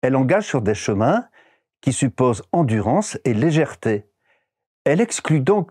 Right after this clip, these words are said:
tout ce qui peut encombrer, ralentir, alourdir. Elle suppose l'acceptation de forces contraires. Elle expose le missionnaire à la possibilité d'un mauvais accueil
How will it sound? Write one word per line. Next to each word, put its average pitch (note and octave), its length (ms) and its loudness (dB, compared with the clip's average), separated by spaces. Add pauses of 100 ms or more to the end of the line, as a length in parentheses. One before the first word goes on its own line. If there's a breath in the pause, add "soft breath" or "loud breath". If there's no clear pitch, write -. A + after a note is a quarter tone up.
(100)
tout A#3 120 2
ce G3+ 160 0
qui C#3+ 180 -4
peut C3+ 420 0
encombrer, C#3 760 0
ralentir, C3 760 -2 (380 loud breath)
alourdir. C#3 760 0 (580)
Elle C3 120 -2
suppose B2+ 400 0
l'acceptation E3+ 840 0
de - 120 -2
forces - 380 -4
contraires. C#3+ 560 -2 (340 loud breath)
Elle E3 140 2
expose G#3 400 -2
le E3+ 80 2
missionnaire F3+ 600 0 (360 loud breath)
à D3+ 80 2
la D3 280 2 (140)
possibilité F#3 680 2
d'un D#3 180 0
mauvais F3+ 420 2
accueil F3 440 0